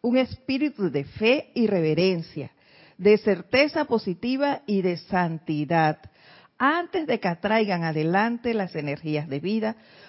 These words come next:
para construir siquiera la más ligera actividad en este mundo de apariencias". Entonces, allí vienen las pruebas.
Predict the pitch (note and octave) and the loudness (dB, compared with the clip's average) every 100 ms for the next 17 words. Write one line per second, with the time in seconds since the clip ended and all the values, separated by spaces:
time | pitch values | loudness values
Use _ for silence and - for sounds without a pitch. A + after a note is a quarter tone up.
0 | - - F#3 - - D4 E4+ E4+ D#4 C#4 | -6 0 0 0 -2 0 0 -4 -4 0
1 | C#4 B3+ - A3+ F3+ - C#4+ C#4+ A3 E3+ | 0 -2 -4 -8 -6 -4 2 2 2 0
2 | - _ _ _ - F#3+ G3 B3 C#4 C4+ | -6 _ _ _ -4 -2 0 2 0 0
3 | A#3 G#3 A#3+ B3+ B3+ A#3 - F3+ E3 G3 | -2 0 2 4 2 -2 -2 -2 2 4
4 | G#3+ - F3 G3 G3 F#3 E3 G3 A#3 A3+ | 2 0 -4 -2 -4 -4 -2 0 0 0
5 | A3 A3 - _ _ _ - F#3 G3+ G3+ | -2 -6 -12 _ _ _ -2 2 2 2
6 | G3 - F#3+ D#3 D#3+ E3 F#3 F#3 E3+ - | -2 -2 0 0 0 2 4 2 0 -8
7 | E3 D#3 C#3+ - _ _ _ _ _ _ | -6 -6 -8 -16 _ _ _ _ _ _
8 | _ _ _ _ _ _ _ _ _ _ | _ _ _ _ _ _ _ _ _ _
9 | - - G#3 G#3 - G#3+ C4+ _ _ _ | -20 -4 -2 -2 -2 -4 -4 _ _ _
10 | _ _ _ _ _ _ _ _ _ F3 | _ _ _ _ _ _ _ _ _ -2
11 | E3 G#3 A#3 B3+ C#4 D4+ D#4 C#4 G3+ - | -2 -2 -2 2 2 2 0 0 0 -4
12 | B3+ D4 D#4 C#4+ A3 F3 - | 2 4 4 4 0 0 -6